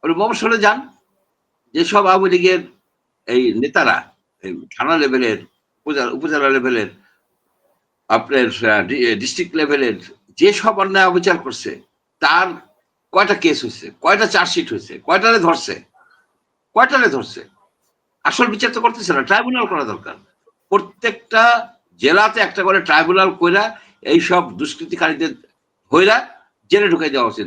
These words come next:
পাঁচ বছর, দশ বছর, যে কোনো বছর, without appeal। আর তা না কইরা আপনি সকল আওয়ামী লীগার, একটা লোক আওয়ামী লীগে ভোট দিছে, কিন্তু সে ভদ্রলোক, সে দু-, লুট করে নাই, তাকে আপনি কেন, আহ, অ্যারেস্ট করবেন? কেন আপনি তাকে ধাওয়াবেন?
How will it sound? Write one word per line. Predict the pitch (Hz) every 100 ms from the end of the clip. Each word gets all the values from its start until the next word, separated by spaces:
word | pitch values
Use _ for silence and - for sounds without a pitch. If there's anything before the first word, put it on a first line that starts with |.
| 87
পাঁচ | 143 170 143
বছর, | 135 135
দশ | 104 151 143
বছর, | 127 120
যে | 165
কোনো | 165 151
বছর, | 117 107 87
without | 131 165 151
appeal। | 123 - 98 90 _ _ _ -
আর | 123 120 123
তা | 147 180
না | 247 233
কইরা | 190 143 110 - - - -
আপনি | 131 147 165 117 - -
সকল | - 175 240 247 220
আওয়ামী | 170 196
লীগার, | 175 135 95 - _ -
একটা | - 208
লোক | 185
আওয়ামী | 196 196
লীগে | 190
ভোট | 156 170 208
দিছে, | - 95 85
কিন্তু | - -
সে | - 175 - _ _ _ -
ভদ্রলোক, | 202 240 190 - - _ _ -
সে |
দু-, | 156 196 175
লুট | 196
করে | 208 190
নাই, | 143
তাকে | 120 175 214
আপনি | 196 202
কেন, | 190 190
আহ, | 233 226 - _ _ - 139 135 -
অ্যারেস্ট | 156 165 -
করবেন? | 143 101 90
কেন | - 180
আপনি | 214 202
তাকে | 196
ধাওয়াবেন? | 165 156 156 107